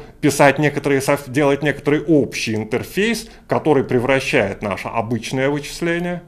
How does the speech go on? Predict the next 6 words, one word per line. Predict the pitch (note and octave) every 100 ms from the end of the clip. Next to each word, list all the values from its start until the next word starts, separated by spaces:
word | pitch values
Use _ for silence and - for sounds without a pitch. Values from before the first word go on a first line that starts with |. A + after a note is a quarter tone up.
| - - - - - - - - - - -
в | G2 E3 A3+ - - - - - - - - - - - - - - - - - A#2
моно-, | C3 D3 C#3+
так | C#3+ B2+
называемое | A2 A2+ E3+ F3 D#3+ C#3+
монадическое | C3+ C3+ C3 B2 G#2+ - - G2
вычисление. | G2 F#2 - - F2 E2+ E2+